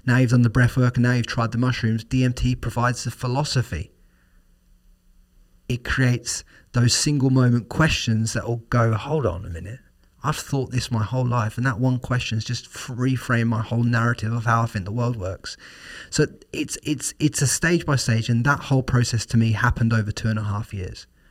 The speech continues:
from starting breath work to experiencing mushroom journey, guided, to experiencing D M T.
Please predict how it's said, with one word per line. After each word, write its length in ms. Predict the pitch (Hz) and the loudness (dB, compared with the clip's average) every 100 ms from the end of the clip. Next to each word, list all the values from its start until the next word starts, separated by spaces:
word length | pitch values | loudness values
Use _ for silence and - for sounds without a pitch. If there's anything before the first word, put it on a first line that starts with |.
| - | -16
from 340 | - 117 104 | -2 0 2
starting 440 | - - 123 110 117 | 0 0 0 0 -2
breath 280 | 113 - | -2 -4
work 380 | 107 104 - - - _ _ _ - | -6 -6 -8 -16 -20 _ _ _ 0
to 280 | 110 104 107 - - | 2 4 0 -6 -16
experiencing 640 | - - - 127 117 113 | -6 -2 2 2 4 2
mushroom 380 | 113 104 - 101 | 2 0 -2 -2
journey, 440 | 104 104 98 92 - _ _ _ _ - - | -2 -4 -4 -8 -14 _ _ _ _ -20 -4
guided, 460 | 113 104 87 90 - _ _ _ _ - | -2 -2 -4 -8 -10 _ _ _ _ -10
to 340 | - 117 104 104 - _ _ _ _ _ _ _ - | 2 4 4 0 -8 _ _ _ _ _ _ _ -8
experiencing 480 | - - 107 - 98 | -4 -2 -2 -2 -6
D 100 | 92 | -6
M 120 | 87 | -6
T. 240 | 87 - | -10 -14